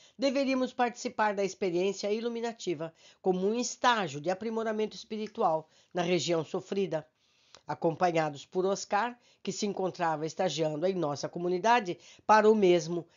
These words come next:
empreendimento. Ou seja, é uma equipe de estudo que, além de ir lá ajudar,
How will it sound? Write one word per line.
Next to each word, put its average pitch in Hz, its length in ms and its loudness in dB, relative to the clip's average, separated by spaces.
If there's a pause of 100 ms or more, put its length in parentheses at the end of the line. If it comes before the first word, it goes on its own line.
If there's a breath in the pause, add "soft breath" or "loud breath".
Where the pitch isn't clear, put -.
(160 soft breath)
empreendimento. 175 1300 2 (1300 soft breath)
Ou 226 180 10
seja, 156 320 0
é 175 180 6
uma 214 160 4
equipe 262 420 -2
de 175 200 2
estudo 190 720 -2 (560 soft breath)
que, - 100 -8
além 185 320 4 (200)
de 233 100 -6
ir 220 60 0
lá 147 340 0
ajudar, 185 800 4